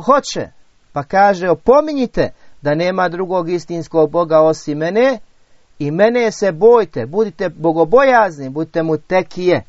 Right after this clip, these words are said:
Znači, nama je dokaz ovdje: "Yunazzilul melaike." Znači, da s-, Allah Đelešanu spušta meleke sa objavom, spušta od ozgo prema dole. Zatim,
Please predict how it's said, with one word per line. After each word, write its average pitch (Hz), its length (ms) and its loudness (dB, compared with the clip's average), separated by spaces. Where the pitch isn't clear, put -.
Znači, 156 300 -4
nama 202 240 -2
je 165 80 0
dokaz 185 480 2
ovdje: 214 420 2
"Yunazzilul 196 640 0
melaike." 180 640 0
Znači, 127 360 -8
da 131 120 -4
s-, - 120 -14
Allah 233 340 4
Đelešanu 208 360 0
spušta 247 840 0
meleke 240 520 2
sa 233 260 0
objavom, 180 720 2
spušta 190 640 -6
od 139 140 -10
ozgo 185 360 -4
prema 160 280 0
dole. 143 240 2
Zatim, 240 480 0